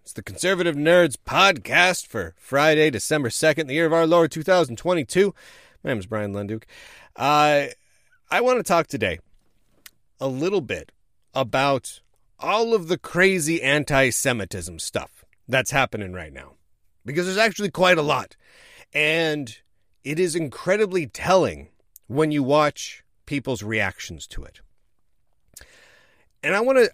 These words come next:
I wanna talk about this kind of from the point of view of me,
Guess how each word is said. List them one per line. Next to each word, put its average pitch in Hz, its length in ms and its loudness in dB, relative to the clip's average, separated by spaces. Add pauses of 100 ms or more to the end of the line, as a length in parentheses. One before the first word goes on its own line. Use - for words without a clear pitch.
I 196 100 0
wanna 269 200 0
talk 226 240 0
about 190 200 4
this 180 160 2
kind 220 280 -2
of 190 100 -2
from 185 140 -4
the 160 80 -2
point 180 280 0
of 143 100 -4
view 143 380 2
of 123 560 0 (140)
me, 98 480 -6